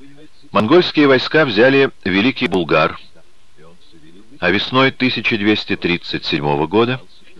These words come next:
напали на Алан и Копчаков.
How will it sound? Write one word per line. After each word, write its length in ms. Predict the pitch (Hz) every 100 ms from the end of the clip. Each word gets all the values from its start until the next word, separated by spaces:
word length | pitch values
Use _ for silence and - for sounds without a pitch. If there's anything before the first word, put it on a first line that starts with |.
| - - -
напали 420 | 90 87 131 147 139
на 220 | 123 113
Алан 320 | 113 131 127 -
и 100 | 110
Копчаков. 960 | - 113 - 107 - 80 - - -